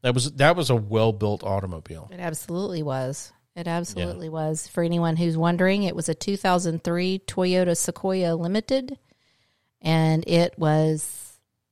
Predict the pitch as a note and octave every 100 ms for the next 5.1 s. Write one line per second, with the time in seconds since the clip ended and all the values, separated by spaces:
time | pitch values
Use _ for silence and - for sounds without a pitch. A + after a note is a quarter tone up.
0 | _ _ _ _ - F3+ D3+ D#3 - F3
1 | E3 F3 - - - - D#3 E3+ F3+ D3+
2 | C3+ - F#3 E3 C#3 B2 D3 D3 C#3+ -
3 | D#3+ D#3 - _ - G2+ A2+ A#2 A2 B2
4 | - - F#2+ - - F#3 F3+ F3 G3+ G#3
5 | G#3+